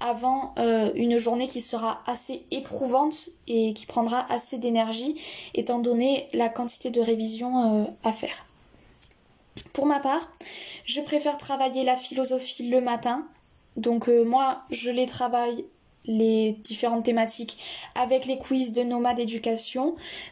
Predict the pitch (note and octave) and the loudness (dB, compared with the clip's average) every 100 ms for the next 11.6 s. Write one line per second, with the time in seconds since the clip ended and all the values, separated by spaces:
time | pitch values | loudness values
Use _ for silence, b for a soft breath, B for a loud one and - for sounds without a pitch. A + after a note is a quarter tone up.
0 | - B3 A#3+ - C4 C4 B3+ A#3+ C4+ - | 0 0 0 -4 -4 -2 -4 -4 -6 -6
1 | C4 - A#3+ B3+ A#3 - C4 C#4 - A#3+ | -8 -6 -4 -4 -4 0 2 2 -2 0
2 | A3+ A#3 A#3 A#3 B3 C4 C4 B3+ B3+ - | 0 0 0 0 0 0 2 0 -2 -6
3 | - B3+ C4 B3 A#3+ B3+ C4 - B3 B3 | -8 -2 2 2 2 2 2 -4 -2 0
4 | A#3+ A#3 A#3+ - A#3 - G#3+ - - - | 0 -4 -8 -8 -8 -6 -8 -8 -20 -20
5 | _ - B B B B B B _ _ | _ -20 B B B B B B _ _
6 | - A3+ C4+ C#4 C#4 C#4 C#4+ C4+ - B3 | -8 -4 0 2 2 2 2 -2 0 2
7 | B3 C#4+ D4+ - - C4+ C4 C4 C4 B3+ | 4 2 0 -2 -2 0 0 0 2 2
8 | B3+ B3 B3 - B3+ A#3+ A3+ D#4 E4 B | 0 0 -2 -2 -4 -2 -4 -6 -10 B
9 | B B B - B3+ - - - A#3 A3+ | B B B -2 -2 -2 -8 -8 -8 -4
10 | B3 A#3+ - A#3+ A3+ A#3 B3 B3+ C4 B3+ | 0 0 -2 -6 -2 -2 2 0 0 -4
11 | A3+ A#3+ A#3 A3+ A#3 D4 | -2 0 0 -2 -4 -8